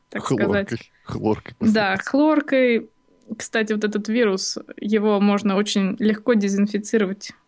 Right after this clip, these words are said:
Speaker 1: любым
Speaker 2: Огнём.
Speaker 1: чистящим средством. И, в общем, как я поняла, в него, в этого Ларри, закачивают флуоресцирующую жидкость, потом, значит, его тошнит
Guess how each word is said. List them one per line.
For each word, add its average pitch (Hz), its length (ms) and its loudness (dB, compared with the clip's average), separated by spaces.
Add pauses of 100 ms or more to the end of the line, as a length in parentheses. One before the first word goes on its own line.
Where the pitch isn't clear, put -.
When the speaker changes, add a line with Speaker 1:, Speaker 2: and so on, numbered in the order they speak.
(140)
Speaker 1:
любым 208 400 4
Speaker 2:
Огнём. 202 60 4
Speaker 1:
чистящим 208 540 -2
средством. 226 680 0 (640)
И, 247 60 0
в 269 60 4
общем, 320 520 2 (1040)
как 277 240 0
я 269 100 4
поняла, 294 600 2 (400)
в 226 280 0
него, 247 640 4
в - 40 -6
этого 214 240 0
Ларри, 214 420 2
закачивают 220 880 -2 (160)
флуоресцирующую 226 960 2
жидкость, 302 520 0 (1300)
потом, 233 320 2
значит, 208 340 2
его 220 300 2
тошнит 247 560 -2